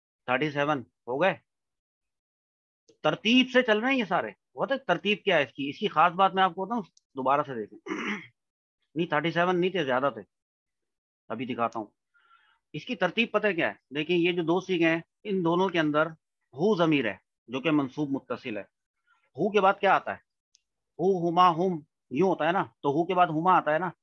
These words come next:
अब ये देखें, सारी हुमा की आ गई, जितने भी आ सकते थे सीगे, लेकिन सारे हुमा के। हु, हुमा, हुम, हा, हुमा, हुन्ना की तरतीब से लिखे हैं सारे। अब देखिए, हुमा के बाद हुम आना चाहिए था, ये हुम के सीगे शुरू हो गए।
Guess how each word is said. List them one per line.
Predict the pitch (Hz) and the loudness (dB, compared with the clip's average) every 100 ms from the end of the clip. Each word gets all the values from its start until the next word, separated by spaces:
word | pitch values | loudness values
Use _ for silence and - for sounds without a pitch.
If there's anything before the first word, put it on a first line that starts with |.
| _ _ - - | _ _ -10 0
अब | 202 226 | 0 2
ये | 220 | 2
देखें, | 208 226 226 | 2 0 0
सारी | 208 214 214 214 | 4 6 6 2
हुमा | 185 190 180 | 2 2 2
की | 180 | 2
आ | 139 | 0
गई, | 113 107 - _ - | 0 -6 -12 _ -6
जितने | 175 208 220 | -4 0 2
भी | 214 | 4
आ | 180 | 2
सकते | 175 165 156 | 0 -6 -8
थे | 160 | -6
सीगे, | 175 139 131 156 _ _ _ - | -6 -6 -6 -10 _ _ _ -2
लेकिन | 156 170 | 0 0
सारे | 160 165 180 | 2 2 4
हुमा | 151 139 120 | 2 0 0
के। | 110 - _ _ _ _ | -6 -14 _ _ _ _
हु, | 147 202 233 226 | 0 4 4 4
हुमा, | 165 196 196 214 | 2 2 6 6
हुम, | 202 170 208 214 | 4 2 0 0
हा, | 151 151 185 196 | 2 4 6 4
हुमा, | 175 185 196 | 2 4 4
हुन्ना | 170 175 196 214 | 4 2 2 2
की | 226 233 | 2 0
तरतीब | 214 202 202 | 0 0 -4
से | - 196 | -2 -2
लिखे | 170 - | -2 0
हैं | 170 | -2
सारे। | 147 131 110 - _ _ _ _ _ _ _ _ _ _ _ _ _ _ _ - | 0 0 -2 -8 _ _ _ _ _ _ _ _ _ _ _ _ _ _ _ -4
अब | 127 | -2
देखिए, | 180 180 | 0 0
हुमा | 180 196 | 4 4
के | 202 | 4
बाद | 208 190 | 4 4
हुम | 208 | 4
आना | 214 208 | 6 6
चाहिए | 196 185 | 2 -2
था, | 175 | 0
ये | 147 139 | -2 0
हुम | 180 226 | 0 2
के | 233 | 0
सीगे | 190 170 | 0 -2
शुरू | 147 151 | -2 -2
हो | 120 | -4
गए। | 104 | -4